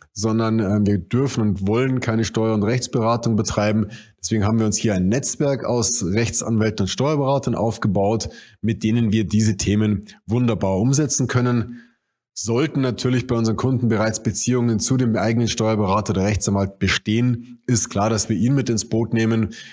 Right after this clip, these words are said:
sofern denn das entsprechende Know-how da ist, weil es doch sehr spezialisiertes Know-how ist. Ansonsten stellen wir einfach einen Kontakt zu einem Rechtsanwalt, Steuerberater aus unserem Netzwerk her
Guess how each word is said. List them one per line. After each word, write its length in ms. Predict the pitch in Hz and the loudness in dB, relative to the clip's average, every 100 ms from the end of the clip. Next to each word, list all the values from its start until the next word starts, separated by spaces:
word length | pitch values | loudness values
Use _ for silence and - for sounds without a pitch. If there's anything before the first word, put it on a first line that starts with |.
| - | -14
sofern 500 | - 110 95 101 104 | -2 -2 0 0 2
denn 140 | 110 104 | 2 2
das 220 | 98 - | 0 0
entsprechende 460 | 92 - 95 92 | -2 -2 0 0
Know-how 380 | 95 85 95 104 | 0 0 0 0
da 280 | 95 95 113 | 0 2 2
ist, 240 | 117 107 | 2 0
weil 80 | 107 | -2
es 100 | 92 | -2
doch 140 | - 95 | -2 -2
sehr 200 | 101 92 | 0 0
spezialisiertes 920 | - 90 - 92 87 95 104 104 - | -2 -2 0 0 2 2 2 0 0
Know-how 460 | 90 82 90 82 | 0 0 0 0
ist. 280 | 78 - - _ _ _ | 0 -2 -6 _ _ _
Ansonsten 800 | 95 98 104 110 - 110 98 - _ _ | -2 0 0 0 0 0 -2 -6 _ _
stellen 360 | - - 113 113 | -10 -2 0 2
wir 160 | 113 123 | 2 2
einfach 220 | 117 110 | 0 -2
einen 80 | 98 | 0
Kontakt 440 | 110 101 101 - | 0 2 0 0
zu 140 | - | 0
einem 220 | 101 92 87 | 2 2 2
Rechtsanwalt, 500 | 101 - 104 95 95 | 0 0 0 0 0
Steuerberater 580 | - 98 90 92 92 | 0 0 0 0 -2
aus 140 | 80 - | -2 -2
unserem 340 | - 120 127 | 0 0 2
Netzwerk 500 | 107 104 - 107 95 | 0 0 -2 -2 -2
her 320 | 92 92 92 | -2 -2 -4